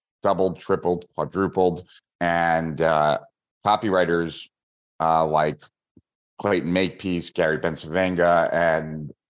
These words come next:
those types had their best years because there was this new format that really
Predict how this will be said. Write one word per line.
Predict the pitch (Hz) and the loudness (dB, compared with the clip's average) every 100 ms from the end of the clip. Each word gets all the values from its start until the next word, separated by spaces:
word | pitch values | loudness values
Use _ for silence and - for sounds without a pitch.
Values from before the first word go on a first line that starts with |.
| _ | _
those | 87 107 117 | 2 2 2
types | - 87 80 - - | 0 0 0 -4 -6
had | 95 85 76 | -2 -2 0
their | 87 82 | -2 -2
best | - 92 90 - 101 | -4 0 0 -2 -4
years | 123 98 80 78 - - _ - | 0 2 0 -6 -12 -20 _ -14
because | 80 92 | -2 0
there | 92 | 4
was | 87 82 | 2 2
this | 87 - | -2 -2
new | 101 98 | -4 -4
format | - 147 107 76 76 - _ _ _ _ - | 0 0 2 2 0 -4 _ _ _ _ -6
that | 85 95 92 90 - | 0 2 4 2 -2
really | 101 151 151 107 90 | -2 2 2 2 -2